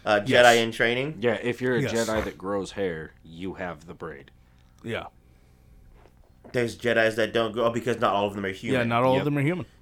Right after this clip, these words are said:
Speaker 1: Okay. Okay.
Speaker 2: It gets interesting in the next film,
Speaker 1: I was,
Speaker 2: especially
Speaker 1: I was,
Speaker 2: to
Speaker 1: I was
Speaker 2: me,
Speaker 1: just gonna say,
Speaker 2: with
Speaker 1: man,
Speaker 2: all
Speaker 1: this,
Speaker 2: the
Speaker 1: this
Speaker 2: Jedi
Speaker 1: just,
Speaker 2: we see.
Speaker 1: this just makes
Speaker 3: Yeah.
Speaker 1: me,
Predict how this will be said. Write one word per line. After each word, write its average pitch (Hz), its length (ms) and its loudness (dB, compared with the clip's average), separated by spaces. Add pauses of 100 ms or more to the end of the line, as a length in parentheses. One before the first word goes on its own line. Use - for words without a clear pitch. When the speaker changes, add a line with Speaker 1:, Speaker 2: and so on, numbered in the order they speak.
(120)
Speaker 1:
Okay. - 180 -12 (260)
Okay. 101 380 -10 (1000)
Speaker 2:
It 139 180 -8
gets 220 240 -4
interesting 139 440 -6
in 113 80 -4
the 107 60 -6
next 113 360 -8
film, 107 400 -8
Speaker 1:
I 127 60 6
was, 135 160 4
Speaker 2:
especially 123 240 -2
Speaker 1:
I 127 40 4
was, 131 140 2
Speaker 2:
to 123 60 -2
Speaker 1:
I 127 40 6
was 127 80 2
Speaker 2:
me, - 80 -6
Speaker 1:
just 151 120 0
gonna 139 120 2
say, 127 200 0
Speaker 2:
with 123 100 0
Speaker 1:
man, 117 60 2
Speaker 2:
all 135 100 6
Speaker 1:
this, 139 80 6
Speaker 2:
the 135 60 -4
Speaker 1:
this 120 240 0
Speaker 2:
Jedi - 80 0
Speaker 1:
just, 160 120 -2
Speaker 2:
we - 60 -8
see. - 160 -8
Speaker 1:
this 147 120 -2
just 147 240 -6
makes 131 240 0
Speaker 3:
Yeah. - 40 -6
Speaker 1:
me, 139 160 -6